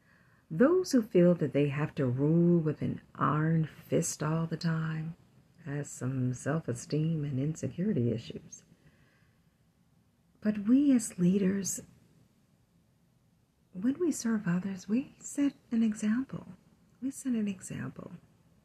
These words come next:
We let those know who we are serving. We let them know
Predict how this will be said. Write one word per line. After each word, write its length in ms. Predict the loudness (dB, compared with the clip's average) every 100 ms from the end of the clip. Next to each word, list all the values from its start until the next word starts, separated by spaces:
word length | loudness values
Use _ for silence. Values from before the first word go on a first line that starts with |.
| _ _ _ _ _ _ _
We 140 | 0
let 400 | 4 4 4 0
those 380 | 2 4 4 2
know 340 | 0 2 2 2
who 80 | 2
we 220 | 2 0
are 100 | -2
serving. 800 | -4 -2 -2 -2 -4 -8 -8 -10 -16 _ _ _ _ _ _ _ _ _ _ _ _ _ _ _ _ _ _ _ _ _ _ _ _ -12
We 100 | -6
let 280 | -2 -4 -2
them 260 | 0 0
know 440 | 0 -2 -4 -8